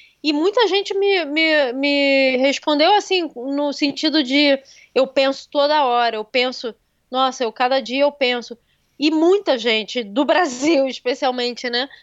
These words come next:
é, que eu acho que tem, hoje em dia tem muita gente que tá de saco cheio mesmo, que quer mudar de vida, que não quer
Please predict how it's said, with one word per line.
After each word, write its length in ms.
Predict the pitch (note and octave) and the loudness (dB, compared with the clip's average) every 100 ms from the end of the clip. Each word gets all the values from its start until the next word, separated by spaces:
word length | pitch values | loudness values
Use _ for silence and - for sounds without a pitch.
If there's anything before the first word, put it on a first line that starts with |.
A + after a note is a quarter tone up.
| _ _ - | _ _ -4
é, 480 | B3+ B3+ B3 A#3+ A#3+ | 2 4 4 4 2
que 140 | - | 2
eu 140 | F4 G4 | 2 4
acho 220 | F#4+ - | 2 -2
que 80 | F#4+ | -6
tem, 480 | - G#4 G#4 D4+ A#3+ | -2 0 0 -2 -6
hoje 640 | A3 G3+ G#3 A3 D4 D#4 | -14 -12 -6 -4 -2 -2
em 60 | D#4 | 0
dia 220 | D#4+ F#4+ | 0 0
tem 160 | F#4 | -2
muita 280 | F4 F#4+ G#4+ | -4 0 0
gente 240 | F4 F#4+ - | 0 -4 -4
que 80 | |
tá 140 | - D#4 | -2 -2
de 120 | - | -2
saco 240 | E4 D#4+ | -8 -8
cheio 340 | - - F4 F4+ | -6 -2 0 0
mesmo, 480 | C#4 E4+ D#4+ A#3+ G3+ | 2 0 0 -4 -8
que 140 | A3 | -6
quer 500 | - A#3+ B3+ D4 D#4+ | 0 2 4 4 2
mudar 300 | D#4 D#4 E4 | 0 0 0
de 120 | D#4 | 0
vida, 500 | C4+ C4+ E4+ C#4 A#3 | -2 0 2 2 -2
que 160 | - A#3+ | -2 -4
não 200 | B3+ C4+ | -2 -4
quer 320 | C#4+ C#4+ | 0 0